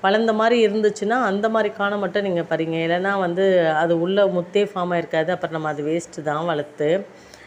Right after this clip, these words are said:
ஆனா இப்ப இதுலயும் பார்த்தீங்கன்னா, நான் ஒரு, ஆ, நாலு அஞ்சு வந்து விளைஞ்சிருந்துச்சு, விளைஞ்சிருந்தது சோளம்.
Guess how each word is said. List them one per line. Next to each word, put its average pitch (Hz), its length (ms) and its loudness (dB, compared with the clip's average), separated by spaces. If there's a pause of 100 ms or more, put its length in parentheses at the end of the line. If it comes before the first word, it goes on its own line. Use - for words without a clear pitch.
(120)
ஆனா 180 160 0
இப்ப 180 200 0
இதுலயும் 190 580 0
பார்த்தீங்கன்னா, 185 440 0
நான் 185 160 0
ஒரு, 165 260 2
ஆ, 151 400 -2
நாலு 170 360 0
அஞ்சு 190 420 0
வந்து 190 540 4
விளைஞ்சிருந்துச்சு, 175 1120 0 (1040)
விளைஞ்சிருந்தது 202 800 2
சோளம். 180 680 -2